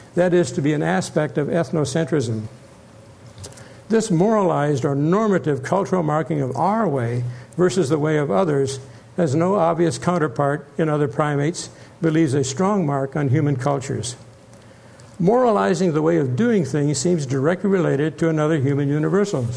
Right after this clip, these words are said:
the distinction between nature and culture. Everywhere, humans see a sharp distinction between themselves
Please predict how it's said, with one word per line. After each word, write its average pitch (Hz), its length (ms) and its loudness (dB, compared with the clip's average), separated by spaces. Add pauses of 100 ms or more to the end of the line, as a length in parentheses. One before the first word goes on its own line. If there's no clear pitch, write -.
(260)
the 156 120 2
distinction 202 580 0
between 147 420 0
nature 170 360 0
and 139 160 -2
culture. 131 480 -4 (640)
Everywhere, 151 680 2 (720)
humans 226 400 4
see 180 300 2
a 160 160 2
sharp 214 440 0
distinction 175 540 -2
between 143 400 0
themselves 151 680 0